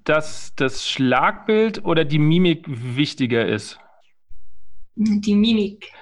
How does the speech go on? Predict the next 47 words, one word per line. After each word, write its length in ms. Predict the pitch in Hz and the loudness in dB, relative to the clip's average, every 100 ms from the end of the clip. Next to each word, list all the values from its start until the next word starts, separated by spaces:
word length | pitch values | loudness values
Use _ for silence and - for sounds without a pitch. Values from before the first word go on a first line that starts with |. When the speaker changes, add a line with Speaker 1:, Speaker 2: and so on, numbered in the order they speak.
| - | -6
Speaker 1:
Schon, 260 | - 139 | 0 2
oder? 260 | 123 135 185 - - | 2 2 2 -2 -2
Weil 100 | 156 | 0
ich 100 | 143 | 2
hab 320 | 160 - - _ | -2 -4 -20 _
immer 200 | 170 208 | 2 2
wieder 140 | 185 175 | 4 2
Diskussionen, 600 | 160 - 156 - 160 190 | 0 -2 -4 0 2 2
die 100 | 160 | 2
dann, 300 | 156 151 151 | 0 0 0
dann 180 | 143 143 | 0 0
sagen, 220 | 139 135 | 0 2
"Ja, 140 | 135 | 2
nee, 160 | 139 143 | 2 0
das 100 | 147 | 0
Schlagbild 420 | - 135 - 147 | 0 -2 0 -4
ist 160 | 131 - | -4 -6
wichtiger", 400 | 151 185 165 151 | -4 -2 0 -2
und 100 | 139 | -4
ich 240 | 131 - | -8 -10
glaub 320 | - 135 143 - | -2 0 0 -4
tatsächlich, 480 | 139 139 131 135 | -4 -4 -4 -8
dass 180 | - 131 | -6 -6
es 120 | 131 | -6
eher 120 | - 135 | -4 -2
die 100 | 131 | 0
Mimik 320 | 151 170 156 | 2 2 0
ist. 220 | 160 - - _ _ _ _ | -4 -6 -20 _ _ _ _
Wenn, 340 | 160 139 135 135 | -10 -4 -4 0
also 220 | - 131 | 0 0
vor 180 | - 156 | 2 2
allen 80 | |
Dingen, 180 | 175 175 - - - | 2 0 -4 -14 -6
ich 160 | 156 165 | -4 0
hab 260 | 147 156 _ | -2 -4 _
jetzt 300 | 151 151 - - | 0 0 -2 -2
vor 160 | 147 | -2
ein 40 | - | 2
paar 160 | 139 | 0
Wochen 200 | 147 139 | 0 -2
das 140 | 143 131 | -4 -2
erste 220 | 131 156 | -2 0
Mal 60 | |
mit 200 | 131 123 | 0 0
Maske 320 | 120 139 - 180 | -2 -2 -2 -6
dirigieren 680 | - 170 151 135 151 151 | -4 -2 -2 0 -2 0
müssen. 440 | 143 151 - 240 | 0 -2 -2 -8